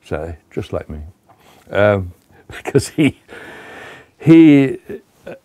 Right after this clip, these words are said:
um, planned a, a really successful raid on the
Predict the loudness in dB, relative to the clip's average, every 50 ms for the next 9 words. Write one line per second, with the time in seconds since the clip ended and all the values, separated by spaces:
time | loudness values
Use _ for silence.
0 | _ -8 0 2 2 2 2 0 -4 -10 _ -16 -18 -12 _ 0 0 2 2 0
1 | -2 -2 -4 -6 -4 -2 2 4 4 4 4 2 -2 -4 -10 -16 -4 -2 -2 -2
2 | -2 -6 -8 -6 -6 -6 -4 -6 -6 -6 -6 -8 -8 -10 -14 -16 -18 -18 -14 -12
3 | -10 -10 -8 -10 -10 -12